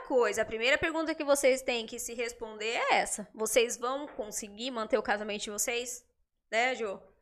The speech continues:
Primeira pergunta que ele fez foi essa. "Se vocês acham que vocês vão conseguir,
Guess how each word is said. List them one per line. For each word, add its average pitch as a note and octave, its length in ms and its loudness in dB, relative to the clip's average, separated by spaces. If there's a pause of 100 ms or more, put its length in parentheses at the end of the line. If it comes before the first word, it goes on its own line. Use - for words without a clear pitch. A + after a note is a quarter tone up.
(140)
Primeira F#3 540 2
pergunta - 340 -2
que - 60 -8
ele - 80 -10
fez - 200 -4
foi - 100 -4
essa. - 320 -6 (840)
"Se - 240 -6
vocês A#3+ 380 6
acham D4+ 320 4
que - 40 -14
vocês A3 280 -4
vão G#3+ 100 -8
conseguir, G3 580 -10